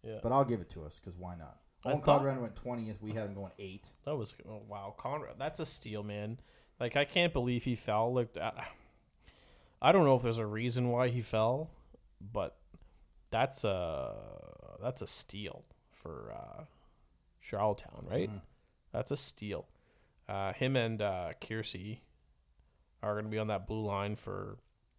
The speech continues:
Speaker 1: three or four years together.
Speaker 2: Yep.
Speaker 1: And, uh, you know, they're gonna do some, some really good things for, for Charlottetown, so they should be super pumped about that.
Speaker 2: Oh, we were close on Chandler.
Speaker 1: Really?
Speaker 2: He went sixteen, we had thirteen.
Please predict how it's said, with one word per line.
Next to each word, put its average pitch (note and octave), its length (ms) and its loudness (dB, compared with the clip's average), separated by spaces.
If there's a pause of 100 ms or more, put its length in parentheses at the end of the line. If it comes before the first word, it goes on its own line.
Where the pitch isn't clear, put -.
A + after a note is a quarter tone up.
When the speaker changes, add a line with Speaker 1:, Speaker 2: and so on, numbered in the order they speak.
(840)
Speaker 1:
three B2+ 220 -6
or B2+ 60 -2
four A#2+ 220 -2
years G#2 280 -4
together. F#2+ 420 -8 (200)
Speaker 2:
Yep. D#2+ 160 -12 (440)
Speaker 1:
And, G2 320 -2
uh, D#2+ 480 -6
you A#2 100 -6
know, G2+ 120 -8
they're A#2+ 120 -2
gonna B2 160 2
do G#2+ 160 0
some, F2+ 480 -6
some G2 240 -8
really G2 220 -2
good G2 160 -8
things G#2 300 -6
for, E2 340 -10 (180)
for G2+ 140 -2
Charlottetown, G#2 580 0
so - 220 -8
they G#2+ 100 -6
should - 220 -10
be A2 240 -10 (380)
super - 340 -4
pumped G2+ 260 -6
about - 240 -10
that. - 240 -10 (760)
Speaker 2:
Oh, A#2 120 2
we G#2 100 2
were F2 80 -2
close A#2 340 -4
on F2 120 -6
Chandler. F2+ 420 -8 (600)
Speaker 1:
Really? A#2 260 2
Speaker 2:
He G#2 160 -4
went F#2 180 -4
sixteen, F#2 480 -12
we F#2 100 -10
had E2+ 140 -10 (180)
thirteen. E2 460 -14